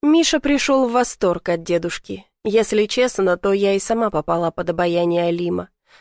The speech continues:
Мне было страшно знакомиться с ним. Я не хотела, но Зак настоял на том, чтобы я вышла. Я не знала, как все пройдет, а оказалось, Али очень приятный мужчина.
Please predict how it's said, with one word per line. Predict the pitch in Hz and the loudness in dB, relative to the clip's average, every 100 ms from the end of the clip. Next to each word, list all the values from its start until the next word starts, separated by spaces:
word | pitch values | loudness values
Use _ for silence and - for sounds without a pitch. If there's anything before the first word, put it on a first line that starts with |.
| - | -2
Мне | 277 285 | 0 2
было | 302 285 | 2 2
страшно | - 320 - 190 | 2 0 2 0
знакомиться | 180 180 202 190 185 196 | 2 0 4 2 4 2
с | 185 | 0
ним. | 202 190 190 - - | 2 2 0 -4 -10
Я | 220 240 | -2 0
не | 254 | 0
хотела, | 240 269 - 339 240 | 0 -4 0 0 2
но | 190 202 | 4 2
Зак | 202 240 240 | 2 0 2
настоял | 233 - 226 220 | 0 0 2 2
на | 226 214 | 2 2
том, | 262 269 | 0 -2
чтобы | - 233 226 | -2 -2 0
я | 233 240 | 0 0
вышла. | 208 151 - 64 - _ _ _ _ _ - | -2 -4 -8 -12 -14 _ _ _ _ _ -6
Я | 247 302 | 2 4
не | 302 | 4
знала, | 277 302 285 165 | 4 4 4 2
как | 165 | -2
все | - 180 | -2 -2
пройдет, | 170 175 170 180 180 - _ | 0 0 0 -2 -4 -12 _
а | 208 214 | -2 -2
оказалось, | 208 226 262 330 330 - - - | 0 0 2 2 2 -2 -6 -2
Али | 214 220 277 | 0 2 2
очень | 269 262 269 262 | 0 0 -2 -4
приятный | 277 240 160 - 185 | -4 -2 -2 -2 -2
мужчина. | 180 175 - 196 185 196 | -2 -4 -4 -4 -6 -8